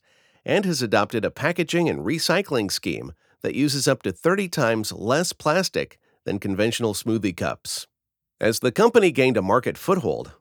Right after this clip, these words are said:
production capacity started rapidly increasing. With this, production planning, as well as stock management of the operation, became much more complex.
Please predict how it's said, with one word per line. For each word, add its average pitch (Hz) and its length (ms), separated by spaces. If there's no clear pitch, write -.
production 147 420
capacity 104 560
started 127 380
rapidly 117 500
increasing. 95 680
With 214 280
this, 76 400
production 98 400
planning, 123 520
as 107 160
well 147 160
as 127 80
stock 196 340
management 113 460
of 90 80
the 90 140
operation, 95 640
became 113 340
much 117 360
more 147 180
complex. - 720